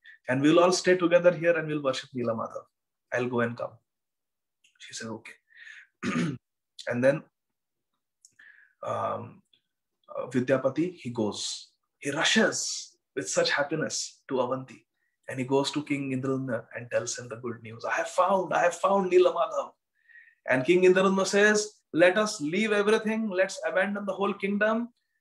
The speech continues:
Let us immediately go to Nilachal." And <clears throat> they go. What is the lesson we learn from here, my dear friends?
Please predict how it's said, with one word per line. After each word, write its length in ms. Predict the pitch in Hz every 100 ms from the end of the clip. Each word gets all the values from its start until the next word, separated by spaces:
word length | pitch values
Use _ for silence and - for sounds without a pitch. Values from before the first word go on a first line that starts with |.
| _ -
Let 260 | 143 165
us 240 | 185 185 -
immediately 600 | 156 190 190 185 185 180 135
go 60 | 110 - _ _ _ _ -
to 280 | 147 190 147
Nilachal." 500 | 127 117 - - - _ _ _ _ _ _ _ _ _ _ _ _ - -
And 200 | 120 139 - _
<clears throat> 240 | - - 143
they 120 | 127
go. 260 | 107 - _ _ _
What 180 | 135 147
is 60 | 160
the 80 |
lesson 320 | 160 143 175 170
we 80 |
learn 220 | 156 151 160
from 180 | 170
here, 180 | 160 156
my 140 | 151 147
dear 160 | 151
friends? 340 | 156 156 202